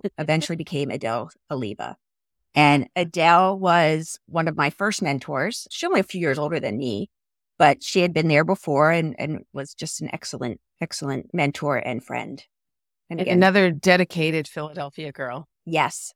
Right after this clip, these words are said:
Speaker 2: And I was at the training program for a number of years. I completed the training program, and I found another mentor within the organization, a gentleman named Bill Fenimore, who went off to create a company that was a consortium of eighteen banks,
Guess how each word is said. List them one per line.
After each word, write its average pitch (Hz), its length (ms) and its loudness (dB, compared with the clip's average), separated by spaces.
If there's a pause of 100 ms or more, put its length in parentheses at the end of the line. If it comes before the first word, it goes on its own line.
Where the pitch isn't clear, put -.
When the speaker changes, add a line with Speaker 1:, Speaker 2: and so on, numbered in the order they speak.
(160)
Speaker 2:
And 175 680 2
I 202 60 4
was 214 80 2
at 277 100 -2
the 320 60 -8
training 277 280 2
program 240 400 2
for 202 340 4
a 190 120 0
number 190 200 0
of 247 80 -2
years. 196 180 0
I 180 60 -2
completed 214 360 -2
the 233 60 -10
training 175 300 -4
program, 160 480 -2
and 165 300 -4
I 165 100 -2
found 180 260 -4
another 196 300 4
mentor 170 340 2
within 156 220 -2
the 151 100 -2
organization, 151 840 -2
a 139 140 -6
gentleman 160 380 -6
named 151 260 -4
Bill 151 180 -4
Fenimore, 147 560 -6 (480)
who 160 260 4
went 175 320 4
off 175 260 6 (200)
to 160 800 -2
create 202 440 -2
a 156 280 2 (300)
company - 640 -4 (580)
that 147 380 6 (180)
was 160 160 0
a 151 60 -2
consortium 214 580 2
of - 100 -6
eighteen 214 380 -4
banks, 156 400 0